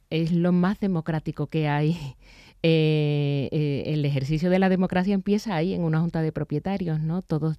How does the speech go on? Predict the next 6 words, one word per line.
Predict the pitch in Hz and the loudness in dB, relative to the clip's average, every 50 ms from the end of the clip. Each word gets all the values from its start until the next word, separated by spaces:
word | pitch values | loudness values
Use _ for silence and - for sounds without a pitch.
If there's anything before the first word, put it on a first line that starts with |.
| - | -6
tenemos | - 170 165 165 160 156 160 156 | -4 -2 0 0 0 0 -2 -2
derecho | - 165 147 165 165 - - - 175 165 156 156 | -2 -2 -2 -2 -4 -6 -10 -8 -6 -4 -2 -2
a | 151 151 156 | -2 -2 -2
opinar, | 151 - - 156 151 156 160 190 202 214 208 | -2 -2 -2 -2 -2 -2 -2 -2 -2 0 0
a | 185 | -2
votar | 170 165 - - 180 190 208 233 - | -2 -4 -4 -2 -2 0 -2 -2 -4